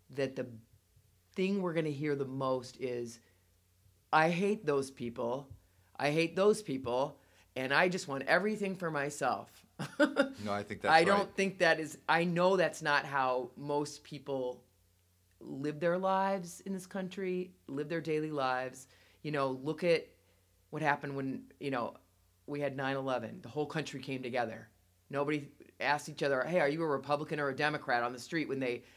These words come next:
Speaker 1: helped them, you know, wash the dust out of their nose. Um,
Speaker 2: But, but why does it take a nine eleven? You know, why, why do we have to have, th-, th-, that's part of what I'm getting at is, like, it feels like we have to ha-, we will unite if
Speaker 1: Oh.
Speaker 2: we have a common
Speaker 1: Oh,
Speaker 2: enemy,
Speaker 1: oh,
Speaker 2: if we
Speaker 1: oh,
Speaker 2: have a
Speaker 1: oh,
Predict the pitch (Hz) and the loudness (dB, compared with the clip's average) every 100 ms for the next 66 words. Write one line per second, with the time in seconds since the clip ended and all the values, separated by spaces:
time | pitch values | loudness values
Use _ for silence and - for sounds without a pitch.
0 | - 156 156 165 139 135 131 - 143 127 | -6 -2 -2 -2 -2 -4 -6 -8 -6 -4
1 | 123 104 - - 139 147 151 - 135 113 | -6 -10 -20 -14 -2 2 0 -2 -8 -2
2 | 160 156 - 143 135 127 123 127 123 123 | 2 2 2 0 0 -2 -4 -4 -2 -4
3 | 135 135 - - _ - 139 131 127 120 | -6 -10 -20 -20 _ -8 -2 -2 -2 -8
4 | 117 - - 127 139 135 127 151 180 185 | -12 -8 -2 2 4 6 8 6 6 -4
5 | - 180 160 143 139 139 135 76 67 _ | -6 -4 -2 -2 -2 0 -2 -4 -16 _
6 | - 117 113 123 123 120 151 147 131 127 | -2 2 6 6 6 6 6 4 0 0
7 | - 107 107 104 101 123 113 139 135 147 | -2 -2 0 0 -2 -8 -4 -2 0 0
8 | - 156 139 131 120 113 113 95 71 73 | 0 -4 0 2 0 -2 -4 -4 -6 -8
9 | 73 85 85 87 - 120 107 104 104 90 | -6 -6 -6 -10 -4 -4 -2 -4 -4 -4
10 | 98 - 95 - 98 120 120 117 101 98 | -4 -4 -6 -6 -12 -10 -4 -2 -2 -4
11 | 95 143 110 - - _ _ _ 175 160 | 4 4 4 -2 -16 _ _ _ 8 8
12 | 120 104 - 117 98 156 143 - 135 - | 8 4 2 4 6 6 8 8 6 2
13 | - 107 110 98 | 0 4 4 4